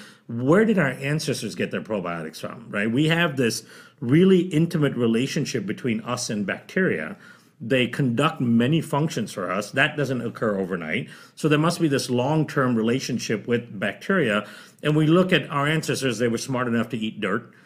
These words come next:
right? They didn't clean their environment. They didn't sterilize their environment. And so, um, we started focusing on environmental bacteria. Now, the thing is, most environmental bacteria can't act as probiotics, 'cause most of them will die in the stomach as well.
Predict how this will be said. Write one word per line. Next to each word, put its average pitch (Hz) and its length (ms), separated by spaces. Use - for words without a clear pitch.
right? 120 200
They 120 120
didn't 120 240
clean 131 300
their 123 140
environment. 104 460
They 110 60
didn't 110 160
sterilize 117 500
their 104 100
environment. 90 480
And 127 180
so, 131 720
um, 117 400
we 160 220
started 139 320
focusing 143 600
on 120 220
environmental 110 640
bacteria. 90 600
Now, 135 260
the 123 160
thing 190 220
is, 110 320
most 143 380
environmental 120 460
bacteria 110 380
can't 113 300
act 98 200
as 101 100
probiotics, 87 580
'cause 110 100
most 131 260
of 123 80
them 110 120
will 98 60
die 101 240
in 92 80
the 85 60
stomach 95 400
as - 140
well. - 340